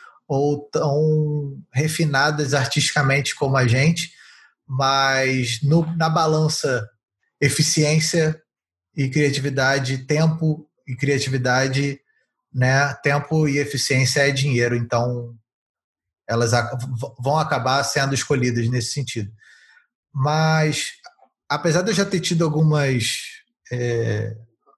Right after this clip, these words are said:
algumas ideias pessimistas sobre isso, eu hoje em dia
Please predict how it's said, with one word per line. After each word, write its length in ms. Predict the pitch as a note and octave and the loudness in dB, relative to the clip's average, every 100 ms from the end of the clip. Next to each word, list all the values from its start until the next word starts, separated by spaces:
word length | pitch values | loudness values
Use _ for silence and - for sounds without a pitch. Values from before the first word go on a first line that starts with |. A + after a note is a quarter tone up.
| _ _ - | _ _ -4
algumas 260 | C3 C#3 | 0 2
ideias 320 | B2 B2 C3+ C3 | 2 2 0 0
pessimistas 680 | C#3+ - C3+ C3+ D#3 D3 | -2 0 2 2 2 0
sobre 320 | - C#3+ C3 | -2 -2 2
isso, 540 | C3 D3 E3 - A#2 A2+ - | 2 4 2 -2 -8 -12 -4
eu 240 | C3 C#3+ | -2 0
hoje 320 | D3 E3 E3 D#3+ | 0 2 2 4
em 140 | D#3 | 4
dia 540 | C3 C3+ F#3+ D#3 A2+ | 2 0 2 0 -2